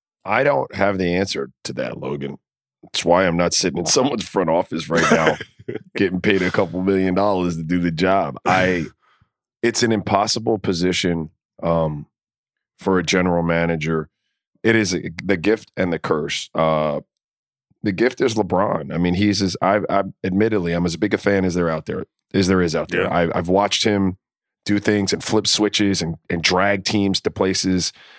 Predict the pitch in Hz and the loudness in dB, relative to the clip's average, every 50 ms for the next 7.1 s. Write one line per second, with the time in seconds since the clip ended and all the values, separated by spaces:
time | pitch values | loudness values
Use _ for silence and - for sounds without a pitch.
0 | - _ _ - 95 98 98 95 - 110 110 110 113 113 113 113 110 104 92 92 | -20 _ _ 0 2 2 4 4 2 2 2 2 2 2 2 2 2 2 0 0
1 | - - - - - 113 113 107 101 117 131 - _ _ _ - 101 101 - - | 0 -2 -2 -2 0 0 2 2 0 -2 -4 -10 _ _ _ 0 0 2 2 2
2 | 98 98 104 123 131 - - 80 87 80 - - - 104 113 131 131 107 - - | 0 2 2 0 0 -2 -4 -8 -8 -8 -4 -2 0 2 2 2 0 -2 -4 -8
3 | _ _ _ - 98 95 - 127 135 143 143 127 127 131 131 123 120 127 139 117 | _ _ _ -4 -2 0 2 2 2 2 2 2 2 2 2 2 0 0 0 0
4 | - - - - 90 90 - 117 113 98 92 87 104 123 131 135 131 123 120 113 | -2 -4 -6 -6 -6 -4 -2 -2 -2 0 0 0 2 2 2 2 2 2 0 0
5 | 107 - - 123 123 110 101 101 98 95 98 107 117 113 101 113 104 - 107 98 | 0 0 -2 0 0 2 2 2 2 2 2 0 0 0 -2 -2 0 0 2 2
6 | 101 113 123 107 90 90 80 87 85 110 135 139 123 110 107 101 - 98 98 107 | 2 2 2 0 -2 -4 -4 -2 0 0 0 0 0 0 -2 -2 -2 0 0 0
7 | 98 | -2